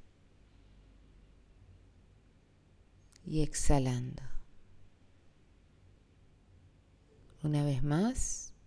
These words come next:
permitiendo que la respiración expanda el abdomen, el pecho,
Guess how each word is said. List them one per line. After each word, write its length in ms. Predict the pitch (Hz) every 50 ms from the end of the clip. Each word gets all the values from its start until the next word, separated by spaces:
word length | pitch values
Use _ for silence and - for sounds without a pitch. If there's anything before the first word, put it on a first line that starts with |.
| - - - - - - - - - - -
permitiendo 580 | - 165 165 170 165 - 185 185 190 208 226
que 100 | - 226
la 120 | 202 185 165
respiración 720 | 156 - - - - 165 160 151 147 - - - 165 165
expanda 880 | 165 156 - - - - - - 175 175 180 196 208 208 202 202 196 196
el 100 | 190 185
abdomen, 920 | 175 170 170 170 170 170 170 185 190 185 185 185 185 185 190 185 185 180
el 160 | 170 165 160
pecho, 680 | - - 175 180 185 190 - - - - 220 233 247